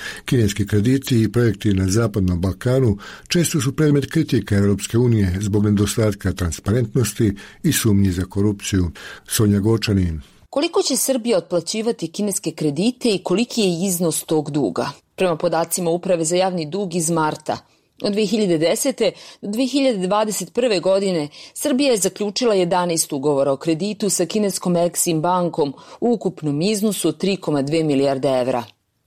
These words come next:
Speaker 2: Prema planu otplate, posljednja rata Kini bi trebalo da bude isplaćena dve hiljade trideset devete godine.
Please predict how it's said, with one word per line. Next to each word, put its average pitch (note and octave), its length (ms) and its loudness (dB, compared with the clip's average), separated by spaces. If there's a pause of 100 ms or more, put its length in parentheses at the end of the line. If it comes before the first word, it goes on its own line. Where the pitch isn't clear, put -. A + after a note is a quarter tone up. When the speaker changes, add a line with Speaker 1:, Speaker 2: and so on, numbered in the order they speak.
(200)
Speaker 2:
Prema D#3 220 -2
planu C3 360 0
otplate, D#3+ 500 -2 (300)
posljednja D#3+ 440 0
rata C#3+ 300 -2
Kini A3 380 0
bi D3+ 160 -4
trebalo C#3+ 340 0
da C3+ 80 -4
bude B2+ 200 -2
isplaćena E3+ 680 0 (220)
dve E3 160 0
hiljade D3 420 2
trideset A2 460 -2
devete - 340 -2
godine. - 380 -4